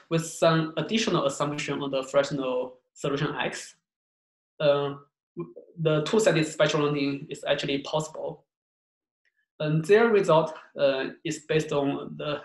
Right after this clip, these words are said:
uh, the method of interlacing polynomials. So it's non, it's non-constructive. The,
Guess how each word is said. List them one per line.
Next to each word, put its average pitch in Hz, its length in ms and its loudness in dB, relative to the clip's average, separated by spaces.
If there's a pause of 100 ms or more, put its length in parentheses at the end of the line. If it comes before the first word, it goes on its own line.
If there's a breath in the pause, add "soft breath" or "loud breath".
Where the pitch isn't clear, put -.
(120)
uh, 143 160 -6 (260)
the 143 200 -6
method 160 340 -4
of 143 340 -6
interlacing 147 540 -8 (360)
polynomials. 160 540 -4 (680)
So 143 460 0
it's - 160 -12
non, 160 580 0 (260)
it's 160 140 -12
non-constructive. 156 760 -2 (540)
The, 143 400 -6